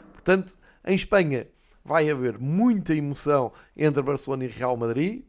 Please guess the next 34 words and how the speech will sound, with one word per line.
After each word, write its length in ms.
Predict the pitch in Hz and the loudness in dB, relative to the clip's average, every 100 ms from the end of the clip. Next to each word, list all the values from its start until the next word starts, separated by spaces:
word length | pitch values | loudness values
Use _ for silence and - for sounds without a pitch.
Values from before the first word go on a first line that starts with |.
| - 113 104 117 104 | -16 -14 -16 -20 -8
Voltam 320 | 123 123 117 | -6 -4 -6
os 120 | 113 | -8
velhos 380 | 117 151 113 - | -6 -8 -8 -6
tempos 440 | 147 143 117 110 | -2 -2 -2 -12
de 100 | 110 | -8
luta, 520 | 127 127 151 151 123 - - - - | -6 -4 -6 -4 -6 -6 -20 -20 -12
eh, 320 | - 113 110 104 | -6 -2 -2 -4
pela 240 | 127 131 131 | -2 0 2
La 160 | 131 | 0
Liga 420 | 127 143 120 117 - - - | 0 0 0 -4 -6 -20 -14
entre 240 | 123 123 | -12 -8
os 80 | 123 | -6
dois 240 | 120 143 - | 0 0 0
colossos 400 | 131 135 127 - | -4 -2 -2 -6
do 120 | 120 | -8
futebol 220 | - 123 | -6 -6
espanhol, 480 | - 143 143 165 185 - - | -4 -4 0 0 0 -8 -12
e 100 | 165 | -6
também 300 | 156 175 185 | 0 2 4
muita 460 | 202 185 240 262 208 | 4 2 2 2 0
animação 480 | 196 190 180 180 170 | 0 0 -2 0 0
na 100 | 160 | 0
zona 280 | 160 175 165 | 0 0 0
europeia 600 | 147 - 160 196 220 - | -2 2 4 4 2 -4
e 120 | - 165 | -12 -4
também 320 | 151 151 170 | -2 0 -2
na 100 | 156 | -2
zona 340 | 143 170 175 - - _ - | -2 -2 -2 -10 -20 _ -2
de 120 | 160 | -2
descida, 460 | 156 - 175 190 196 | -2 -4 -2 0 0
com 320 | 180 185 - | 0 -2 -2
a 80 | 139 | -4
presença 460 | 143 135 160 160 | -4 -2 -4 -4
inesperada 580 | 147 - 131 147 151 160 | -8 -6 0 2 2 -2